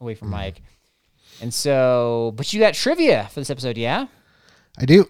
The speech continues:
Speaker 2: I got some
Speaker 1: Okay.
Speaker 2: trivia. So
Speaker 1: What you got?
Speaker 2: I've got, I've got Tupperware trivia for you, Carl. Are you ready for the Tupperware trivia?
Speaker 1: Probably not. I don't know <laughs> anything about Tupperware, but go
Speaker 2: Oh,
Speaker 1: ahead.
Speaker 2: come on. I think you're gonna be able to do okay with this.
Speaker 1: All right.
Speaker 2: All right. Number one,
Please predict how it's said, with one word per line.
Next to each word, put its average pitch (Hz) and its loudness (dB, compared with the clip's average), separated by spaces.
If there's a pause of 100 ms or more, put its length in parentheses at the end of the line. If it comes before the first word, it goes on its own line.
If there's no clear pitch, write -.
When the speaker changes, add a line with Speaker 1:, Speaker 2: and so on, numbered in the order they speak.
(140)
Speaker 2:
I 139 0
got 147 0
some 143 -4
Speaker 1:
Okay. 165 0
Speaker 2:
trivia. 165 4 (340)
So 123 -4 (720)
Speaker 1:
What - -18
you 110 -12
got? 98 -6
Speaker 2:
I've 165 -4
got, 123 -2 (180)
I've 170 -4
got 185 -2
Tupperware 214 0
trivia 151 0
for 113 -8
you, 104 -10
Carl. 120 -10
Are 135 -12
you 151 -6
ready 190 -4
for - -2
the 196 -2
Tupperware 180 2
trivia? 127 0 (320)
Speaker 1:
Probably 143 -4
not. 117 -6
I 107 -8
don't 117 -8
know 135 -8
<laughs> - -2
anything 160 0
about 139 -2
Tupperware, 143 -4
but 135 -4
go 143 2
Speaker 2:
Oh, - 4
Speaker 1:
ahead. 120 2
Speaker 2:
come 135 2
on. 107 -2 (120)
I 139 2
think 139 -2
you're 139 -4
gonna 143 0
be 139 0
able 131 -4
to 131 -2
do 127 -2
okay 117 -2
with 101 -4
this. - -10 (300)
Speaker 1:
All 107 -10
right. 98 -10 (640)
Speaker 2:
All 180 2
right. 175 0
Number 196 4
one, 175 4